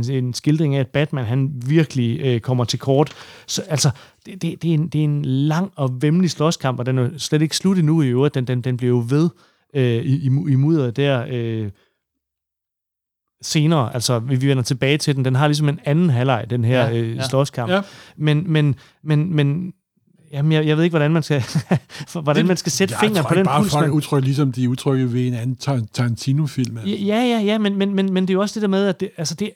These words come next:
Speaker 1: det er sådan noget her, Watchmen ikke har på samme måde. Det, det er, det er virkelig råt.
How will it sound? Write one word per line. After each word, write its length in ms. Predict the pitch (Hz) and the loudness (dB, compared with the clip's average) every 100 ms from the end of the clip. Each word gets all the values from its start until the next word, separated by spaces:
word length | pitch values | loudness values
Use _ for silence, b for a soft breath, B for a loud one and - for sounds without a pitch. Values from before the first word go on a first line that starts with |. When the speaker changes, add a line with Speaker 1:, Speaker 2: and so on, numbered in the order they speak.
| 143 - _ _ 202 | -14 -20 _ _ -10
Speaker 1:
det 120 | 202 | -6
er 160 | 180 208 | -2 0
sådan 240 | - - | 0 2
noget 200 | 165 175 | 4 4
her, 460 | 170 185 147 - 135 139 | 4 4 2 -2 -8 -2
Watchmen 360 | 165 - 147 | -2 0 -2
ikke 160 | 170 - | -2 -4
har 140 | 151 135 | -6 -4
på 140 | 143 | -4
samme 280 | 143 143 170 | 0 2 2
måde. 240 | 135 143 | 4 2
Det, 240 | 156 165 170 | 2 0 2
det 140 | 156 | 2
er, 160 | 151 147 b b b | 2 0 b b b
det 100 | 170 196 | -6 -4
er 280 | 180 185 208 | -4 -4 2
virkelig 400 | 220 147 165 143 | 2 4 2 4
råt. 280 | 147 - | 2 0